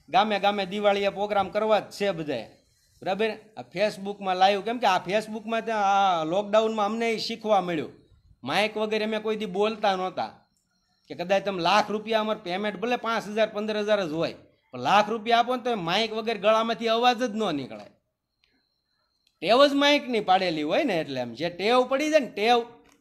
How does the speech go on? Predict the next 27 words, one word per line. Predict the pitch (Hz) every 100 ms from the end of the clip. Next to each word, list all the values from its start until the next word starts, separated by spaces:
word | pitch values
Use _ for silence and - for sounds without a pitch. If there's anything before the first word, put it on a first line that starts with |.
| _ _ _ _
ટેવને | 185 240 254 262
કાઢવી | 254 247 247 269
બહુ | 226 254 254 254 240
ખતરનાક | 226 254 277 254 196 127
છે. | - 110 - _ _ _ _ _ _ _
એક | 165 185
બેન | 180 240 262
ભમરો | 214 208 277 302 214
ગળી | 180 165
ગયા, | 123 113 - _ _ _ _ _ _ _ _ _ _ _ _ _ _ -
ભમરો | 110 123 190 233 247 240
ગળી | 254 262
ગયા | 233 262
પછી | 254 220 247
કીધું, | 220 254 247
"હવે | 175 208
આને | 220 240
કરવું | 233 220 262
હું?" | 277 226
અંદર | 202 226
એ | 233 240
ઓસાળા | 254 269 277 262 180
મારે, | 131 113 101 _ _ _ _ _ _ _ _ -
એટલે | 110
બેનથી | 127 175 214 214 233
રહેવાય | 233 262 254 185
નહીં. | 120